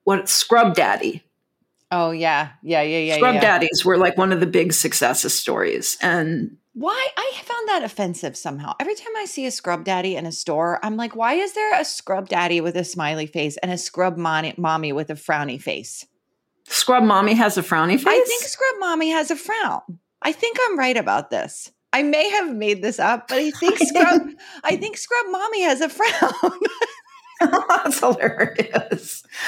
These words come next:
Speaker 1: I don't know that I've seen Scrub Mommy.
Speaker 2: Did I make up Scrub Mommy? Or was I just mad that there was just something called Scrub Daddy? I don't
Speaker 1: Okay,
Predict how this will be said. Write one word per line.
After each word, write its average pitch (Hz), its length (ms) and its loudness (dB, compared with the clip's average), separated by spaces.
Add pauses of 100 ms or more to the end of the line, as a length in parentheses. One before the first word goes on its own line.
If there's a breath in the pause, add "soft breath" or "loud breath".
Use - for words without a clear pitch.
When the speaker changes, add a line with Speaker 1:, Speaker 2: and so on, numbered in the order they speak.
(300 loud breath)
Speaker 1:
I 285 80 2
don't 392 160 2
know 349 220 4
that 339 80 4
I've 320 140 4
seen 359 300 2
Scrub 190 420 2
Mommy. 160 560 2 (180)
Speaker 2:
Did 330 100 -2
I 339 100 0
make 294 300 -2
up 359 140 0
Scrub 311 280 0
Mommy? 294 540 -2 (180 loud breath)
Or 311 120 2
was 330 140 2
I 302 120 4
just 226 240 -4
mad 233 260 0
that 202 120 -10
there 202 100 -4
was 185 140 -4
just 185 160 -8
something 190 260 -4
called 170 260 -6
Scrub 151 420 -4
Daddy? 131 420 0
I 196 120 2
don't 196 140 4
Speaker 1:
Okay, 190 280 2